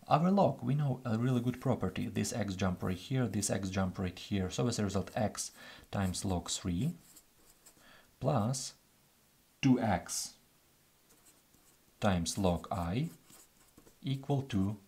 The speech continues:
equal to log three. Yeah? And right now, take a look closely. We have our x, and we have our x right here. We can easily factor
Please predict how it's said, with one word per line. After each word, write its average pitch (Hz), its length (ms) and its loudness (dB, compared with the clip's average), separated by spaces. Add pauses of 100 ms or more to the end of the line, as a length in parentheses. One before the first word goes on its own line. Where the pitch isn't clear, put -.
(420)
equal 151 300 -2
to - 140 -4
log 92 340 0
three. - 360 -6 (220)
Yeah? 165 200 -2 (600)
And 160 160 -2
right 214 140 2
now, 101 100 2
take 160 240 -4
a 147 40 -4
look 127 140 -2
closely. 92 300 -2
We 139 100 0
have 139 160 -2
our 113 140 0
x, 107 420 -4 (300)
and 185 100 0
we 131 120 -2
have 113 140 0
our 117 200 4
x 135 300 0
right 196 140 0
here. 214 220 2
We 143 120 0
can - 180 -4
easily 120 480 0
factor 110 500 -2